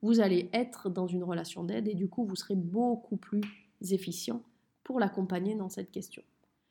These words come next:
Je vous redonne l'exemple. Comment je pourrais dire à mon épouse que je voudrais mourir à la maison ? Eh bien, vous lui demandez simplement Est-ce que vous y avez déjà réfléchi ? Est-ce, qu'est-ce que, qu'est-ce qui est important pour vous ?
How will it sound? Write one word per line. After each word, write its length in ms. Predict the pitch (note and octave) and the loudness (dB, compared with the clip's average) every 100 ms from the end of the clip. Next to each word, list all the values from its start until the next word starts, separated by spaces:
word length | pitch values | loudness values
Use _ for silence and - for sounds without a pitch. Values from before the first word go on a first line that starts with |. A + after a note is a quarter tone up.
| _ _ _ _ _ _ _ _ _ | _ _ _ _ _ _ _ _ _
Je 140 | F3+ G3+ | 4 6
vous 100 | G3 | 6
redonne 280 | F#3+ F3 E3+ | 4 4 4
l'exemple. 540 | E3 F3+ A3 C4+ - - | 2 2 0 -2 -8 0
Comment 300 | A3+ A3 A3 | 4 4 4
je 100 | G#3 | 2
pourrais 240 | G3+ F#3+ | 2 2
dire 360 | F3+ G3 F#3 - | 4 2 0 -4
à 80 | F3+ | -2
mon 160 | F3+ | 2
épouse 420 | F#3 F3 G3 F#3+ - | 2 2 0 -2 -2
que 120 | F3+ | -4
je 100 | E3 | -2
voudrais 280 | E3+ E3+ E3+ | 0 0 0
mourir 500 | E3 F3 E3+ F#3 F3 | 2 2 4 2 0
à 40 | |
la 100 | D#3 | -4
maison ? 440 | D#3+ - F3 B3 - _ _ _ _ _ - - | -6 -6 -4 -4 -6 _ _ _ _ _ -16 -2
Eh 80 | F#3+ | 2
bien, 140 | F3+ | 2
vous 140 | E3+ E3+ | 2 0
lui 180 | E3 | -2
demandez 440 | D#3+ F#3 F#3+ F#3+ F#3 | 2 2 4 2 0
simplement 800 | - A3+ A3 F#3+ F3 E3 G#3 - _ _ _ _ _ - | 0 2 2 2 0 0 -2 -4 _ _ _ _ _ 0
Est-ce 160 | G#3+ G#3 | 0 2
que 100 | G3+ | 0
vous 220 | F#3+ F3+ | 2 2
y 140 | F#3 | 2
avez 160 | F3 F#3 | 2 0
déjà 260 | F#3 F3+ | 0 -2
réfléchi ? 800 | E3+ E3 - D3+ - F#3 G3+ B3+ - _ _ _ _ _ _ _ _ _ _ _ _ _ _ _ _ _ _ _ _ | -6 -8 -8 -8 -4 -2 0 -2 -6 _ _ _ _ _ _ _ _ _ _ _ _ _ _ _ _ _ _ _ _
Est-ce, 240 | A3 G#3 - - | 0 0 -2 2
qu'est-ce 180 | A#3 A3 | 2 2
que, 80 | A3+ | -2
qu'est-ce 360 | A3 - A#3 | -2 0 2
qui 60 | A3+ | 4
est 120 | G#3+ | 4
important 400 | F#3 F#3 F#3 F3+ | 2 0 0 0
pour 200 | F3+ F3+ | 0 -2
vous ? 480 | F3 F#3+ A3+ C#4 | 0 0 2 0